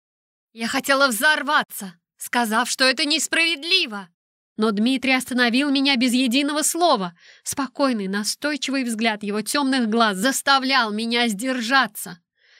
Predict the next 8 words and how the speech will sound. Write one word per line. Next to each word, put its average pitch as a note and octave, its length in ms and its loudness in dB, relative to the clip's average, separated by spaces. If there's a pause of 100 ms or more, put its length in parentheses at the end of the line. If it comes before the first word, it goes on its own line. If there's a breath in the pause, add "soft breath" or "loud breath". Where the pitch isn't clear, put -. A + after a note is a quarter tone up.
(400 soft breath)
Подталкивал C4+ 760 0
смириться D4 600 -2
с B3+ 80 -2
ситуацией A3 800 -4
и C#4 100 0
сделать C4+ 460 -2
это C#4 160 -4
вежливо. A3 680 -2